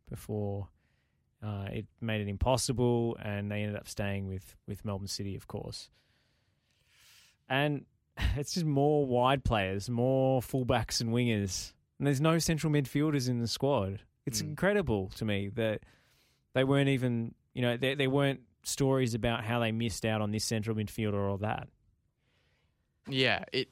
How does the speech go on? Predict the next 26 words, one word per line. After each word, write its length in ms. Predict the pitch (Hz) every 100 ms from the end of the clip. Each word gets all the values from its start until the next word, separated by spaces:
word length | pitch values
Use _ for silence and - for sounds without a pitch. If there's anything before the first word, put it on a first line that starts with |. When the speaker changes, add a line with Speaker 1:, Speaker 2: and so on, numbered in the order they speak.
| 143 -
Speaker 2:
<laughs> 140 | -
it's 280 | 147 - -
a, 40 |
Speaker 1:
As 720 | 143 _ _ - - _ - 165
Speaker 2:
it's, 60 |
Speaker 1:
I 160 | 107 95
sneeze 420 | - - 135 110
into 120 | 104
the 60 | 104
microphone. 300 | 104 95 165
Speaker 2:
it's, 240 | 87 90 -
it's 180 | 143 143
a 60 |
bit 140 | 135 160
of 80 | 151
a 60 |
shock, 280 | 131 123 110
frankly, 460 | - 101 - 98 98
and 140 | 98
I 80 | 101
think 280 | - 110 107
that's 500 | - 110 - - - - _ _ _ _ _ _ _ _ -
that 220 | 143 135
lack 360 | 123 123 110 -
of 160 | 131 -
creative 840 | - 120 113 110 107 113 104 101